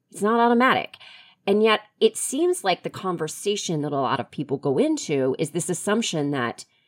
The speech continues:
it is at times, <laughs> right? I think where it goes astray the most is when we tend to talk about groups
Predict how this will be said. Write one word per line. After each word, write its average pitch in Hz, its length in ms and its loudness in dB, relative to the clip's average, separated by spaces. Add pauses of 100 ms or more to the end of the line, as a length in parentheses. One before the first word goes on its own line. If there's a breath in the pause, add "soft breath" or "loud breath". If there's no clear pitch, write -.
(220)
it 147 140 0
is - 400 -4 (720)
at - 140 2
times, - 540 -6 (280 loud breath)
<laughs> - 260 -2
right? 160 400 2 (460 loud breath)
I 247 80 8
think 330 360 -2
where 285 220 0
it - 220 0 (320)
goes 233 460 4
astray 196 440 0
the 180 100 4
most 165 580 2 (760 soft breath)
is 214 140 4
when 240 140 8
we 240 100 4
tend 247 320 2
to 233 80 -2
talk - 380 0
about 170 280 2
groups - 720 -6